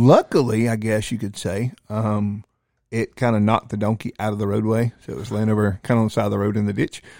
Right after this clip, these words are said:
Um, so it wasn't as bad, but, you know, I mean, if it'd been two thirty in the morning and,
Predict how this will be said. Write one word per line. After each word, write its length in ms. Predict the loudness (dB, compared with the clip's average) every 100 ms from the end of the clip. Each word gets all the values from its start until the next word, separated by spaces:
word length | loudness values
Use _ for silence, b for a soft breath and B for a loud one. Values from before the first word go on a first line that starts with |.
| B B
Um, 280 | -2 0 0
so 120 | 2
it 80 | 4
wasn't 220 | 4 2
as 160 | 2 0
bad, 500 | 0 0 2 2 0
but, 120 | -6 -2
you 120 | 0
know, 140 | 2
I 20 | 2
mean, 160 | 2
if 140 | 0 0
it'd 140 | -2
been 120 | -2 0
two 140 | 0
thirty 240 | 4 4
in 80 | 6
the 80 | 4
morning 340 | 4 4 4 4
and, 220 | 2